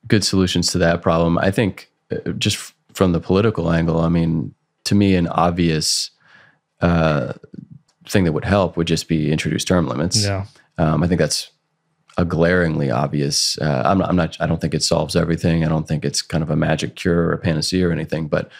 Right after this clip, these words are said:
Speaker 1: but I do think anything that we can do to kind of reorient, um, the incentive structure would be helpful. And I think term limits is, is, um,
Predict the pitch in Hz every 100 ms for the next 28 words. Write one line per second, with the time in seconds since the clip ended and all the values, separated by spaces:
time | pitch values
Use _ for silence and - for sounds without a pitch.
0 | - - - _ _ 104 95 107 101 98
1 | 87 - _ - _ _ - 123 131 101
2 | 95 95 87 90 85 - 87 85 78 -
3 | - 90 92 87 85 85 80 78 73 -
4 | - 80 80 78 151 76 - - _ 98
5 | 85 90 92 87 - - - - 113 _
6 | _ _ _ _ _ _ - - 95 95
7 | 95 - - 85 87 - 92 87 80 -
8 | - - _ _ _ _ _ _ _ -
9 | - 87 80 - 85 78 73 - - _
10 | _ _ - 82 78 76 -